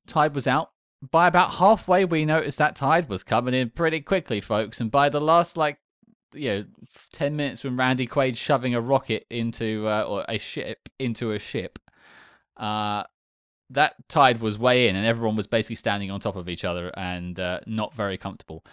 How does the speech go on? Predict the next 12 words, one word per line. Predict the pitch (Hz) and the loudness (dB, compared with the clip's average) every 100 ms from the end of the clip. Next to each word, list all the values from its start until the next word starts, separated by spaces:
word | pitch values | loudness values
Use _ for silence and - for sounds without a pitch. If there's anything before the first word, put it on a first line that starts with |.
| _ | _
So | - 214 | -6 0
my | 202 233 | 4 2
viewing | 185 226 269 | 2 0 0
experience | 196 139 - 156 139 | -2 -4 -2 -2 -2
of | 131 | -8
M-, | 135 - | -8 -6
Independence | 147 135 139 113 | -6 -2 -2 -2
Day | - 95 - _ | -4 -6 -6 _
was | 117 139 180 - | -8 -4 -4 -6
weird, | 127 170 110 78 - _ _ _ _ _ _ - | -8 -6 -6 -8 -14 _ _ _ _ _ _ -2
but | 151 139 - 160 | 0 0 -4 -8
memorable. | 156 143 - - | -6 -6 -8 -14